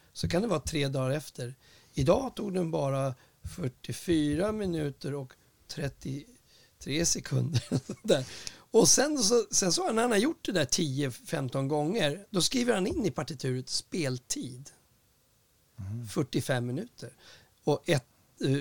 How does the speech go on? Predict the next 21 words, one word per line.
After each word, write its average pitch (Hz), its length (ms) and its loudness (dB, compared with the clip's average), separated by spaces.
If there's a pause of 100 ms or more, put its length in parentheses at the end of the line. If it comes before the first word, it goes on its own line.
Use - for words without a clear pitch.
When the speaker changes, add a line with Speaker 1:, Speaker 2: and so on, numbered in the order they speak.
(120)
Speaker 1:
åttan 156 460 -2
till - 140 -8
exempel, 131 440 -4
sjuan 196 320 2
till 180 100 -6
exempel, 131 340 -4
den 190 160 -2
har 170 200 0
en 196 80 -2
speltid - 1080 -6
fyrtioen, 156 580 -2
mellan 156 200 0
fyrtioen 170 480 -4
och 135 80 -4
fyrtiotvå - 380 -8
minuter. 135 500 -6 (460)
Och 151 100 6
gör 160 360 8
man 226 200 4
rätt - 600 -2 (160)
metronomiseringar, 143 1080 -2